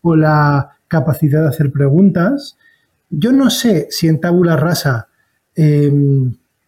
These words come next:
las redes podrían evolucionar hacia ahí, igual que el ser humano tardó millones de años en salir de las cavernas y en balbucear preguntas,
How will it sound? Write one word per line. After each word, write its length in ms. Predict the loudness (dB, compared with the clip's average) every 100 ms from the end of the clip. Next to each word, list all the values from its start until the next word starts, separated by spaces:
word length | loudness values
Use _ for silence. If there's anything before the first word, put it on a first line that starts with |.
| _ _ _ _ -4
las 300 | 0 0 0
redes 320 | 0 0 -2
podrían 720 | -2 0 2 2 2 0 -2
evolucionar 640 | 0 2 2 2 0 2 0
hacia 240 | 0 0
ahí, 280 | 2 2 0
igual 220 | 0 -2
que 120 | -2 -4
el 40 |
ser 160 | -2 -2
humano 440 | 0 0 0 -2 -10 _ _ -6
tardó 500 | -2 0 0 -2 -2
millones 540 | 0 2 2 0 0 0
de 140 | 0
años 500 | 0 0 0 0 -4 _ _ _
en 160 | -2 -2
salir 260 | 0 0 0
de 80 |
las 140 | 0 -2
cavernas 680 | -2 0 2 2 2 -2 -2
y 100 | 0
en 100 | 0
balbucear 580 | 0 0 -2 0 -2 -2
preguntas, 800 | -4 -2 -2 -2 -6 -8 -20